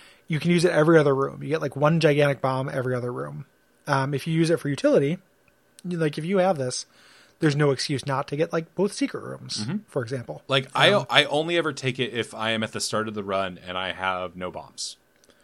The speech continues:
Speaker 2: Because I, I don't use bombs in combat, so it's almost always utility.
Speaker 1: Yeah. Yeah. I mean, I, I will, I will take it over a lot of other active items, but I won't take it over the D six, which is kind of the meta,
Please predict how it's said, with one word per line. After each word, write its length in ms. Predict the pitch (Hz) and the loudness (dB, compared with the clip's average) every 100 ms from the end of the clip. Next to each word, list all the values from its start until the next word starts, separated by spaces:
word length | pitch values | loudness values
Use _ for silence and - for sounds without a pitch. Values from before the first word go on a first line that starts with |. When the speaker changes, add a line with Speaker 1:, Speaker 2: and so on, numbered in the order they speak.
| _ | _
Speaker 2:
Because 220 | - 127 | -4 6
I, 140 | 127 127 | 6 8
I 120 | 120 | 8
don't 180 | 135 135 | 6 6
use 140 | 123 113 | 0 4
bombs 240 | 107 98 | 2 2
in 140 | 98 | -6
combat, 460 | 95 139 147 160 - | -2 0 2 2 0
so 220 | - 101 | -4 -4
it's 160 | 98 - | -4 -6
almost 320 | 98 95 - | -8 -8 -4
always 340 | 92 92 85 | -4 -4 -8
utility. 500 | 87 - 78 62 - _ _ _ _ _ 175 | -10 -12 -12 -14 -20 _ _ _ _ _ -4
Speaker 1:
Yeah. 360 | 170 147 123 - _ _ _ | 0 0 -2 -8 _ _ _
Yeah. 100 | - - | -12 -2
I 60 | 185 | 4
mean, 100 | 269 | 4
I, 160 | 254 | 6
I 40 | 240 | 4
will, 200 | 262 254 | 4 4
I 80 | 208 | 2
will 480 | 240 226 202 170 156 _ _ _ | 4 4 4 2 -4 _ _ _
take 180 | 208 196 | 4 6
it 80 | 180 | 8
over 320 | 165 165 156 | 6 8 6
a 60 | 143 | 6
lot 280 | 139 139 | 6 4
of 120 | 139 135 | 4 2
other 200 | 131 123 | 0 -4
active 320 | 120 - 120 | -8 -6 -6
items, 340 | 120 120 117 | -6 -8 -6
but 80 | 135 | -4
I 60 | 131 | -2
won't 220 | 135 139 | -4 -6
take 160 | 131 | -8
it 80 | 135 | -4
over 160 | 123 123 | -4 -4
the 80 | 120 | -6
D 160 | 127 | -8
six, 340 | - 131 - - | -8 -10 -10 -10
which 140 | 135 | -6
is 300 | 135 127 - _ _ - - _ - | -6 -6 -14 _ _ -20 -20 _ 0
kind 160 | 160 | 2
of 40 | 135 | 2
the 60 | |
meta, 360 | 131 120 - | -2 -6 -6